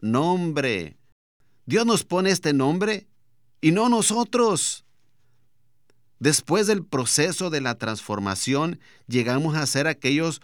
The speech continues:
sobre quienes Dios escribe su propio nombre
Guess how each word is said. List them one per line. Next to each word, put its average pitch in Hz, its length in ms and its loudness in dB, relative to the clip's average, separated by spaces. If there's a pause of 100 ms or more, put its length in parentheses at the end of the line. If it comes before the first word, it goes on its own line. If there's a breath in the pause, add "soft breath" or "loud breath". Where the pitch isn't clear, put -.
(140 soft breath)
sobre 120 360 -2
quienes 110 400 -4
Dios 156 300 2
escribe 165 580 0
su 135 240 -4
propio 151 460 -2
nombre 165 520 0